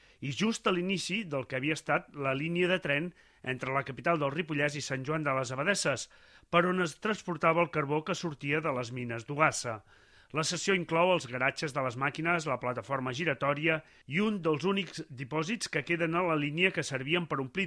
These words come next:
d'aigua les locomotores de vapor. L'alcalde Jordi Monell ha explicat a Catalunya Informació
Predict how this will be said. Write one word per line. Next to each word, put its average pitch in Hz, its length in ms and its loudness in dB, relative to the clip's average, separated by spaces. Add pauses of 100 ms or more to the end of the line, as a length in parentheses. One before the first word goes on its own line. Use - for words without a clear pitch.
d'aigua 143 400 2
les 123 160 -2
locomotores 135 640 -2
de 120 160 -4
vapor. 131 400 -2 (380)
L'alcalde 143 560 2
Jordi 147 320 0
Monell 156 220 2 (180)
ha 156 80 4
explicat 156 400 -4
a 120 80 -10
Catalunya 131 320 -4
Informació 170 640 -2